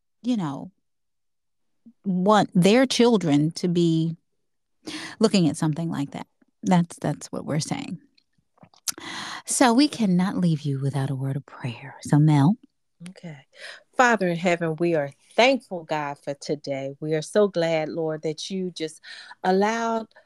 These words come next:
Speaker 2: your listeners to lend their ear to us, to share what we find or how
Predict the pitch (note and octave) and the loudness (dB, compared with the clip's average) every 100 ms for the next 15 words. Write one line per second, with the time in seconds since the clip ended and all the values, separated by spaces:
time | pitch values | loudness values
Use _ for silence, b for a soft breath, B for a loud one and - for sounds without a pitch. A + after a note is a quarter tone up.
0 | b b F3+ E3+ F3 F#3+ - G3 F#3+ F#3+ | b b 0 2 2 0 0 0 0 0
1 | - F3 D#3+ E3 E3 F3 F3 E3+ - E3 | -4 -6 -4 0 0 2 2 2 0 -6
2 | D#3+ - F3 E3 D3+ D3+ D#3 - - C#3+ | -6 -6 -8 -2 -2 -2 -6 -10 -12 -10
3 | - - E3+ E3+ E3 E3 E3 E3+ b b | -8 -2 2 2 2 -2 -6 -12 b b
4 | _ D3+ D3 - E3 E3+ E3 E3 D#3 D#3 | _ -4 -4 -2 -6 -6 -6 -8 -6 -4
5 | D#3 D#3 D#3 - B B B B _ - | -4 -4 -6 -12 B B B B _ -6
6 | C#3 B2+ C#3+ - _ C#3+ - D3 C#3+ C#3+ | -4 -4 -6 -12 _ -20 -2 0 0 -2